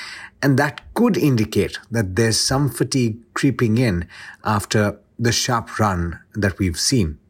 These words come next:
We'll ask Neeraj about that. Now,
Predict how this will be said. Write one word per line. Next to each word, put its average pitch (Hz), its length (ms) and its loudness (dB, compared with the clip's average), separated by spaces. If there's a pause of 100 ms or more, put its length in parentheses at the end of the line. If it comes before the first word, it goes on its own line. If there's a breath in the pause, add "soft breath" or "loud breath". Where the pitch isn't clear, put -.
(140)
We'll 127 200 2
ask 113 180 -2
Neeraj 95 340 2
about 82 340 -2
that. - 180 -8 (640 loud breath)
Now, 156 360 2